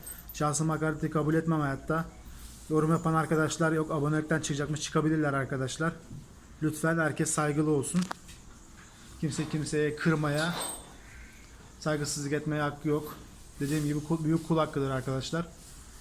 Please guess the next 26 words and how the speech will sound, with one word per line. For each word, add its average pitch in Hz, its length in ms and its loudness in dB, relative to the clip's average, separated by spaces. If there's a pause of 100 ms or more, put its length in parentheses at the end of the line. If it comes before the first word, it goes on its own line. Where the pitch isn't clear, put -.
(220)
Lütfen 147 320 -2
buna 151 160 -2
dikkat 147 220 0
edelim. 143 340 2 (320)
Eleştirebilirsiniz. 165 720 4
Evet, 156 160 2
eleştirilere 151 520 2
açığız. 151 480 0 (760)
Dozunda 151 440 2
herkes 143 240 0
birbirini 143 220 0
eleştirebilir. 147 720 0 (200)
Fikir 151 240 0
alışverişi 156 440 2
yapabiliriz 151 460 2
fakat 160 420 0 (600)
lütfen 160 320 0
birbirimizi 147 420 0
kırmayalım. 147 580 0
Kul 147 100 2
hakkına 147 300 0
girmeyelim. 143 520 0 (1500)
Bunu 147 160 0
da 156 100 4
söyleyeyim 160 420 4
buradan. 143 280 0